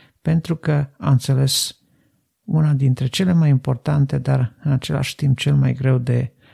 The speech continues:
aplicat, învățătura Mântuitorului Iisus,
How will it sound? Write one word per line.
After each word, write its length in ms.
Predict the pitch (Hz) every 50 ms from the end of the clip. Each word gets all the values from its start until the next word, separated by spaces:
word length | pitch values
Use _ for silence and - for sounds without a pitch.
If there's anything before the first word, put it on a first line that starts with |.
| _ _ _
aplicat, 880 | _ 143 131 - - 131 123 - - 147 143 139 - - - - - _ _
învățătura 800 | 143 127 120 117 120 120 - 131 123 - - 131 127 131 131
Mântuitorului 680 | 123 123 123 113 - 127 123 - - 131 123 120 120 120
Iisus, 520 | 113 - - - 196 202 - - - -